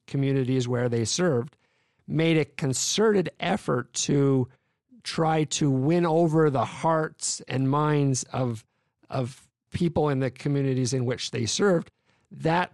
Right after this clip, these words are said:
brought about benefits. And, uh,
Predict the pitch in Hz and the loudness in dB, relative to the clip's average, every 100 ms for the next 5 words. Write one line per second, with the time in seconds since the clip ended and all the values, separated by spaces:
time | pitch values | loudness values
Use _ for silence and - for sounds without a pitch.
0 | - 147 147 147 135 131 131 - 135 131 | -4 -2 0 0 0 -2 -4 -4 -2 -2
1 | - - - - - _ _ _ _ _ | -6 -16 -18 -20 -20 _ _ _ _ _
2 | 147 147 147 143 131 - - - 135 131 | -2 0 2 0 0 -4 -10 -6 -2 0
3 | 127 120 120 | 0 0 -2